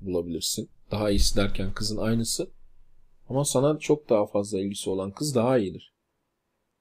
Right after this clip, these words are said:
Ya da aslına bakarsan kızın aynısı değil, kızdan daha kötü özellikleri olabilir bir miktar. Ama sana çok daha fazla ilgilidir. O kız daha iyi. Evet arkadaşlar, bunun sonuna geldik.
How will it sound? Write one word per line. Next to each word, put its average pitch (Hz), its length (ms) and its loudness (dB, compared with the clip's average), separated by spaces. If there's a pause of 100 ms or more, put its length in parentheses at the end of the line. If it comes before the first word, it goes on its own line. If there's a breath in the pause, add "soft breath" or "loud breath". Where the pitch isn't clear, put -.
(140)
Ya 107 80 2
da 117 60 6
aslına 120 280 2
bakarsan 123 600 0 (180)
kızın 120 240 -2
aynısı 120 380 0
değil, 104 140 2
kızdan 113 460 -4 (140)
daha 127 180 2
kötü - 240 -6
özellikleri 92 500 -2
olabilir 87 340 -2
bir 101 180 -12
miktar. 98 460 -6
Ama 113 200 -4
sana 120 260 0
çok 131 240 0
daha 104 180 0
fazla 95 340 -2
ilgilidir. 101 380 -2
O 113 120 -4
kız 117 200 -4
daha 156 180 4
iyi. 87 240 -4 (400)
Evet 139 180 4
arkadaşlar, - 920 -4 (420)
bunun 104 120 -6
sonuna 117 360 0
geldik. 104 420 -4